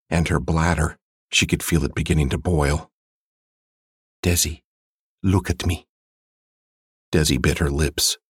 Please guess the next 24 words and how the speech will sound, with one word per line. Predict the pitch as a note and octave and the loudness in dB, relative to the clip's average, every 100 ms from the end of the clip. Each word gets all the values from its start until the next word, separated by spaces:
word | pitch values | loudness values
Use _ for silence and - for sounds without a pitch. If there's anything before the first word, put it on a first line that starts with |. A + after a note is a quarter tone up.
| _ - | _ -2
willing | F2+ D#2 C#2+ | 0 2 0
herself | E2 - E2 D#2 | 0 0 0 0
to | - | -2
meet | D#2 D#2 | 0 0
Oksana's | D#2 - - E2+ D2+ D2+ | 0 -2 -2 0 0 0
eyes. | E2+ E2+ D#2 - - _ _ _ _ _ _ _ - | 0 0 0 -4 -10 _ _ _ _ _ _ _ -4
There | F2+ | 0
was | D#2+ D#2+ D#2+ | 0 0 -2
a | |
tenderness | - G2 F2 D2 D#2+ - | -2 0 0 0 -2 -2
in | D#2+ | -2
them, | - - _ _ _ _ - | -4 -8 _ _ _ _ -4
a | D#2+ | -2
glow | D#2+ E2+ D#2+ | 0 2 2
from | D2+ - D#2 | 0 -2 -2
her | D#2+ | 0
skin | - - E2+ D#2+ D#2+ | 0 -2 -2 -2 -2
as | D#2+ | -2
if | D#2+ | -2
every | - F2 E2 | 0 0 0
pore | D#2 - D#2+ | -2 -2 -2
promised | D2+ - E2 D2+ C#2+ - | 0 0 0 0 -2 -4
soft | - - E2+ D#2 - - | -4 0 0 0 -4 -8
kisses. | - E2+ - D2+ - | -4 -2 -2 -2 -4